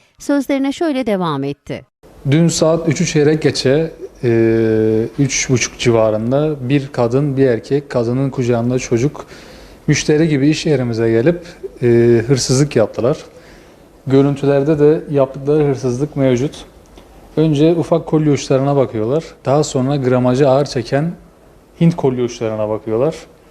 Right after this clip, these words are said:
Speaker 2: E, bizim arkadaşı, elemanı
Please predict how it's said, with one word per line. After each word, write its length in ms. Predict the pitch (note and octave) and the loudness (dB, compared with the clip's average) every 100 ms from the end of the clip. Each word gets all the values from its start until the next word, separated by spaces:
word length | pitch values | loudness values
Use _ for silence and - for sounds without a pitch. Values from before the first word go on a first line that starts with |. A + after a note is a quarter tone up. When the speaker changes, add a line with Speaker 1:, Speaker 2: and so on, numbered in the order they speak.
| - - _ - | -20 -20 _ -2
Speaker 2:
E, 600 | C3+ B2+ B2+ B2 B2+ B2+ B2 | 4 4 4 4 2 0 0
bizim 400 | C3+ D3 D3+ D#3 - - - - - - | 0 2 2 -2 -10 -20 -20 -20 -20 -4
arkadaşı, 760 | C#3 C#3 C3 C3+ B2 - D3 D3+ - | 0 2 2 0 0 0 -2 -2 0
elemanı 600 | C3+ C3+ B2+ C3 D3 D3+ | 0 2 0 0 -2 -4